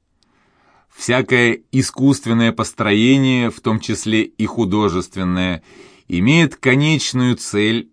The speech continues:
и обнаруживает догмат или систему догматов, руководивших её создателем.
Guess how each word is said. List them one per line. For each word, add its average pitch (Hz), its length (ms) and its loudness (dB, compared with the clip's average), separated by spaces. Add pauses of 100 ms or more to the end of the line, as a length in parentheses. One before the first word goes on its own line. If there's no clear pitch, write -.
(120)
и 117 240 0
обнаруживает 131 920 2 (220)
догмат 107 800 0
или 123 240 0
систему 127 680 0
догматов, 95 760 -2
руководивших 113 920 -2
её 87 320 -2
создателем. 82 840 -6